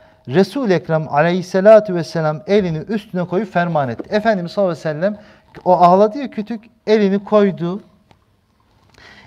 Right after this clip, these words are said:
"İn şi'te erudduke ila haitil lezi kuntu fihi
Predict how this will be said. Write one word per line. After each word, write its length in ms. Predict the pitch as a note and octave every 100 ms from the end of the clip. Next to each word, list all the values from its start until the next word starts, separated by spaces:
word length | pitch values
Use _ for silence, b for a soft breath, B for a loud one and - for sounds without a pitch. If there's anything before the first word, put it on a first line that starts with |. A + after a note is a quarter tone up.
| b
"İn 280 | G3 G#3+ G3+
şi'te 800 | - - C4 - - F#3+ F#3 E3
erudduke 680 | D#3+ F3+ A3 G#3+ G3+ G3 F3+
ila 440 | D#3 F3 E3+ D#3+ D#3
haitil 680 | E3 E3 A3 G#3+ F#3+ F3
lezi 420 | F#3 D#3+ E3 C#3+
kuntu 420 | - D4+ A3 G3+ F3+
fihi 680 | G3+ G3+ F3+ F3 F3+ D#3+